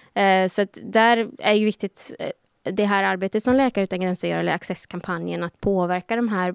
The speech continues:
bolagen att sänka priserna. Br-, priserna brukar ju vara olika i olika länder vad man, vad man ger dem, så att man kan ha lägre priser i fattigare länder och ha högre priser till exempel här i Sverige eller i Europa där man kan betala för dem.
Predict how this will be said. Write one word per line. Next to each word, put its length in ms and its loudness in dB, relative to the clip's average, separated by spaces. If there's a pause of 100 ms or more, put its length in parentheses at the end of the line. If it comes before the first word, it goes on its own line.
bolagen 600 -2
att 100 -12
sänka 440 -4
priserna. 520 -2 (460)
Br-, 120 2
priserna 340 2
brukar 240 2
ju 60 4
vara 120 2
olika 600 2
i 220 0 (160)
olika 320 2
länder 460 6
vad 180 2
man, 280 0 (160)
vad 160 0
man 120 2
ger 320 4
dem, 200 -4
så 120 -6
att 140 -8
man 120 -4
kan 160 -4
ha 60 -2
lägre 440 4
priser 520 0 (220)
i 60 -2
fattigare 500 -2
länder 420 0
och 120 0 (340)
ha 80 -6
högre 300 2
priser 320 2
till 120 -2
exempel 280 0
här 140 0
i 60 0
Sverige 600 2
eller 140 -2
i 40 0
Europa 440 0
där 100 -6
man 140 -4
kan 300 2
betala 400 -2
för 260 -10
dem. 160 -10